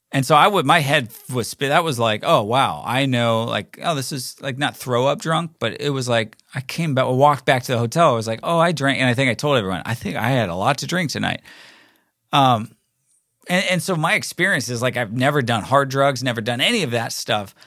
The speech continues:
And, and so eating a cupcake or a mint or a, a piece of chocolate and telling, you know, having weed in that, that was, like,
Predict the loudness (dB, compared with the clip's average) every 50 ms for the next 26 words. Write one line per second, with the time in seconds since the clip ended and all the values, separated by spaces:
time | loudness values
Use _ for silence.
0 | _ _ _ _ _ -6 -4 -4 -4 -4 -4 -4 -4 -2 -2 -2 -2 -2 -4 -4
1 | -2 -2 0 -2 -2 -4 -2 0 0 0 0 0 0 0 0 0 0 -2 0 2
2 | 2 2 4 2 2 2 2 2 0 -2 -6 -10 -10 -6 -2 0 2 2 2 2
3 | 2 0 -2 -4 -6 -10 -10 -10 -6 -6 -4 -4 -4 -4 -6 -2 0 2 2 2
4 | 2 0 -4 -4 -2 -4 -4 -8 -14 -20 _ _ _ _ _ _ -4 -2 -2 -2
5 | -2 -6 -10 -4 0 2 2 2 2 0 -2 -6 -8 -6 -4 -2 -2 0 0 -2
6 | -2 -4 -2 0 2 2 2 2 0 -2 -2 -4 -4 -4 -6 -6 -4 -6 -4 -2
7 | -4 -2 0 2 2 0 0 -6